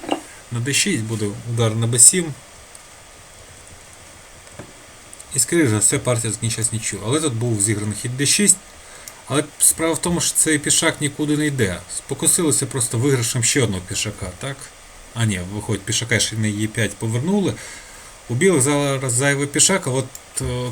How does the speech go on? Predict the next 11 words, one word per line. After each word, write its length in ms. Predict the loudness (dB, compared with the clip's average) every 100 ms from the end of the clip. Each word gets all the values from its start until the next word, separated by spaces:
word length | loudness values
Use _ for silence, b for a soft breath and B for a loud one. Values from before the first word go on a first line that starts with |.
| -6
після 260 | 0 0 0
тура 220 | 0 0
Д 140 | 2
чотири 380 | 2 2 2 4
у 60 | 6
них 180 | 4 2
програно. 600 | -2 0 0 -2 -8 -10 -16 -20 -20 -20 -16 B B -10 -6
Просто-напросто 720 | 2 4 4 2 0 0 -2 -4
програно, 480 | 0 0 2 -2 -2
тому 200 | -2 0
що 200 | 0 -2